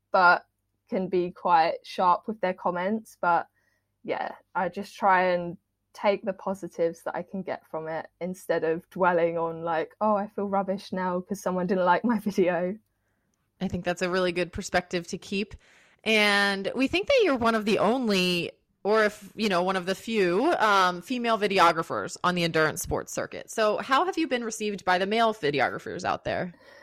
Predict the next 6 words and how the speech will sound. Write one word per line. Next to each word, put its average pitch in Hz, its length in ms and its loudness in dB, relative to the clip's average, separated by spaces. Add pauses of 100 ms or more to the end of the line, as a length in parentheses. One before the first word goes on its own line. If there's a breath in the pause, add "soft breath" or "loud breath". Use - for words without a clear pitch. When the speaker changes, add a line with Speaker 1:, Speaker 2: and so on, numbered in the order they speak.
(560 soft breath)
Speaker 1:
I've 294 340 8
actually 294 1000 0 (540)
not 247 540 4 (840)
felt 247 480 6
picked - 380 -6
out 220 380 4